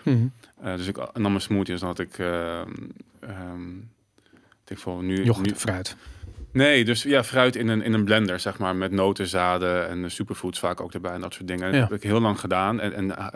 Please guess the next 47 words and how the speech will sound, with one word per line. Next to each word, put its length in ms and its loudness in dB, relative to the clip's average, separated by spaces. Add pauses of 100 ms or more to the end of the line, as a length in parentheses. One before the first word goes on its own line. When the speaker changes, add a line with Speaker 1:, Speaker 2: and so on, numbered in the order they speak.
Speaker 2:
hoe 80 -6
heet 80 -6
dat, 180 -6
hoe 160 -12
heet 140 -6
die 120 -2
ding? 140 -4
Haver, 480 -4 (160)
havermout. 520 -4 (140)
Speaker 1:
Ja. 280 2 (300)
Speaker 2:
Ehm, 540 0 (800)
maar 100 4
dat 140 4
is 80 -6
dus 160 -4
uit 120 4
mijn 140 2
systeem 320 2
gegaan. 440 -4
En 120 -2
ik, 160 -10
ik 300 -14
heb 140 -4
nu, 480 4
ik 100 -6
heb 80 4
echt 120 0
een 100 2
zieke 220 0
stofwisseling, 600 -6
zeg 120 -10
maar. 120 -6
Ik 60 -6
kan 180 -4
er 60 -4
echt 120 -6
alles 240 -4
in 180 -8
gooien 240 -4
en 60 -6
er 60 -8
komt 160 -10
echt 120 -8
niks, 420 -4
niks 260 -2
Speaker 1:
Ja. 120 6
Speaker 2:
bij. 240 0